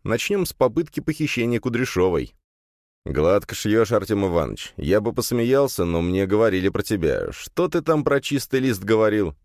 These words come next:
"Старые заслуги не в счет?" Малахов кивнул. Действительно, совсем не важно, как он проявил себя в прошлом и с кем, сколько раз ходил на нож,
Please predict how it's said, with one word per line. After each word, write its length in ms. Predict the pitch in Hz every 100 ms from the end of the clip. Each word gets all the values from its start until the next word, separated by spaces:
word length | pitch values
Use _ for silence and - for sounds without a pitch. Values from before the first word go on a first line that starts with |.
| _
"Старые 420 | - - 90 87 80
заслуги 460 | 90 - 95 82
не 140 | 85 87
в 60 |
счет?" 380 | - 135 147 - - _ _ _ _ _ -
Малахов 440 | 78 76 - 80
кивнул. 460 | - 98 73 50 - _ -
Действительно, 640 | 73 80 - 90 - 60
совсем 360 | - 92 131 120
не 80 | 123
важно, 380 | 143 113 98
как 220 | 82 120 117
он 140 | 98
проявил 360 | 101 101 110 113
себя 280 | - 95
в 80 | 95
прошлом 500 | - 120 127 - 110 -
и 100 | 107
с 140 | 98 -
кем, 360 | 113 127 123
сколько 360 | - - 151 120
раз 160 | 117 -
ходил 300 | 92 95 104
на 180 | 76
нож, 380 | 73 95 101 -